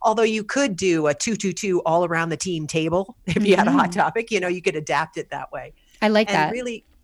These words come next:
Speaker 1: yeah, making space for people to be heard is,
Speaker 2: Yeah.
Speaker 1: is key.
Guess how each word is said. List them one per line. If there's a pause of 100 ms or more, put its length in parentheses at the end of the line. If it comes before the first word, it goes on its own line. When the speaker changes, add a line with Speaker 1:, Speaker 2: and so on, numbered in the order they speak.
Speaker 1:
yeah,
making
space
for
people
to
be
heard (400)
is,
Speaker 2:
Yeah. (140)
Speaker 1:
is
key.